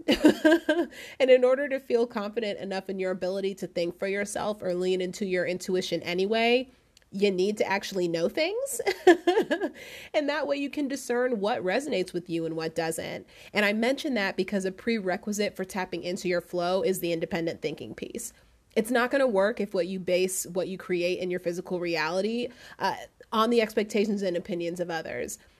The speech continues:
It's necessary to consider feedback that we get throughout life and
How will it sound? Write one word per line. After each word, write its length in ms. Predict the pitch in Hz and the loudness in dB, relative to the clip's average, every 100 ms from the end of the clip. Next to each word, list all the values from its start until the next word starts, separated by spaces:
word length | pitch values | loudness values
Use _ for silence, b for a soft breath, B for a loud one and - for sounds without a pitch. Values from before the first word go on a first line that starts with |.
| b 240 | b 4
It's 160 | 240 | 4
necessary 560 | 247 240 262 254 233 247 | 2 -2 -2 2 2 2
to 140 | 233 | 0
consider 500 | 220 214 214 180 185 | -2 -4 0 0 0
feedback 500 | 185 175 170 190 185 | -2 -4 -2 -2 0
that 100 | 165 | 0
we 120 | 175 | 0
get 220 | 170 175 - | 0 -2 -2
throughout 280 | 170 - | -4 -4
life 480 | 240 247 226 220 226 | 0 2 2 2 0
and 280 | 185 175 | -2 -2